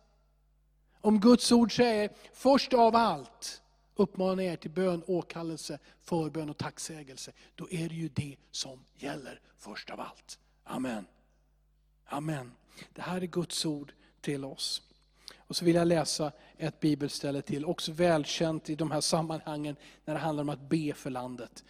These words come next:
Går vi till Gamla testamentet, Andra krönikeboken, kapitel sju. Jag kommer läsa från vers elva och framåt. Andra krönikeboken sju, vers elva. "Så färdigställde Salomo Herrens hus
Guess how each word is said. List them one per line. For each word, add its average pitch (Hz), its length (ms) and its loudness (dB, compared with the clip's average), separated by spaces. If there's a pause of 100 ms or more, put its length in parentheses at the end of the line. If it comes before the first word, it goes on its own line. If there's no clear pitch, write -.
(120)
Går 175 120 0
vi 175 80 0
till 180 100 -4
Gamla 165 320 2
testamentet, 139 760 -6
Andra 180 400 0
krönikeboken, 143 1080 -6 (300)
kapitel 143 580 -4
sju. 135 500 -2 (360)
Jag - 280 -20
kommer 147 180 -8
läsa 151 280 -8
från 135 160 -10
vers 120 320 -10
elva 135 360 -8
och - 220 -14
framåt. - 560 -14 (1000)
Andra 190 360 6
krönikeboken 147 880 0
sju, 123 520 -2
vers 147 280 -4
elva. 127 380 -6
"Så 233 200 4
färdigställde 190 1300 0
Salomo 151 600 4
Herrens 135 760 -4
hus - 600 -4